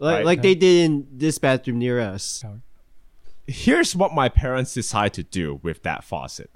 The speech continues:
Speaker 3: Okay.
Speaker 2: in this really nice bathroom that they have done. Okay, I have a picture, and because of the way I'm showering and I'm facing the shower head when I shower, every
Speaker 3: Okay.
Speaker 2: time I shower in the past three days in my parents' place, I have to look down and look at that fucking thing.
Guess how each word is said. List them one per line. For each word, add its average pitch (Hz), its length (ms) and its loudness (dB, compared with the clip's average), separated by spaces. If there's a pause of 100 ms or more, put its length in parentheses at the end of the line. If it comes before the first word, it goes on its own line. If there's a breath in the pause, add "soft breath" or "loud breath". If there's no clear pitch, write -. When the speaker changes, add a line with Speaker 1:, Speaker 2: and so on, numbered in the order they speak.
Speaker 3:
Okay. 120 100 0
Speaker 2:
in 143 140 4
this 147 300 2
really 165 480 -2
nice 131 340 0
bathroom 92 460 -2
that 85 120 -12
they 76 120 -10
have 76 240 -14
done. 64 220 -14 (140)
Okay, 117 320 -4 (160)
I 156 100 -2
have 214 120 0
a 185 80 -2
picture, - 540 -10 (200 soft breath)
and 165 160 0
because 214 300 -2
of 190 120 -6
the 156 80 -2
way 135 340 0
I'm 113 120 -4
showering 107 600 -2
and 104 120 -6
I'm 98 120 -6
facing 123 560 -4
the 101 80 -4
shower 95 320 -4
head 87 160 -10
when 85 100 -10
I 80 60 -10
shower, 82 420 -8 (140)
every 170 240 2
Speaker 3:
Okay. 185 80 -8
Speaker 2:
time 175 240 -2
I 135 60 0
shower 104 380 -2
in 101 120 -6
the 98 80 -4
past - 400 -2
three 101 180 0
days 82 240 0
in 90 60 -2
my 82 80 -2
parents' 80 340 -4
place, 85 220 -4
I - 20 -6
have 123 220 -2
to 107 120 -6
look 120 440 0
down 104 240 2
and 92 200 0
look 107 200 0
at 87 100 -8
that 78 160 -10
fucking 73 400 -14
thing. - 220 -18